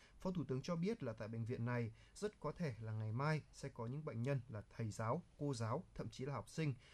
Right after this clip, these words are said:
Do đó các y bác sĩ phải tự hứa sẽ tiếp tục nỗ lực bảo vệ cho các thầy cô giáo và các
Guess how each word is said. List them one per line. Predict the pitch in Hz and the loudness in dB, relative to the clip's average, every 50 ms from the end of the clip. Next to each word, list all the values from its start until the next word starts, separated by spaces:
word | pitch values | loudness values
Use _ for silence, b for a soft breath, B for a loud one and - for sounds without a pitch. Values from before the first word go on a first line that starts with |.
| b b b | b b b
Do | - 170 | -2 2
đó | 151 135 131 | 2 2 2
các | - - | 2 0
y | 151 160 | -2 0
bác | 160 165 165 165 | 0 0 -2 -2
sĩ | - - 170 170 185 190 | -4 -2 0 0 0 0
phải | 185 - 143 113 107 - - - | 0 0 0 0 -2 -4 -2 -2
tự | 151 135 | -2 0
hứa | 117 107 120 123 139 175 - - - - | 2 2 4 4 4 4 2 -2 -16 -12
sẽ | - - 160 170 165 - | -4 -2 -2 -2 -2 -4
tiếp | 214 226 - - | -6 -6 -6 -6
tục | - 135 110 | -6 -2 -2
nỗ | 117 127 143 | 0 0 4
lực | 170 147 - b b b b - | 2 2 2 b b b b 0
bảo | 151 123 107 98 104 | 0 2 2 0 0
vệ | 123 180 - - | 0 0 0 0
cho | - - 139 | -4 -4 -4
các | 160 165 - - | -4 -4 -2 -2
thầy | 127 107 110 | -2 -2 -2
cô | - 120 120 | -2 -4 -4
giáo | - 113 107 113 147 185 b b b b | -2 0 0 0 0 0 b b b b
và | - 123 113 104 104 | 0 0 0 0 -2
các | - 151 151 | -4 -6 -8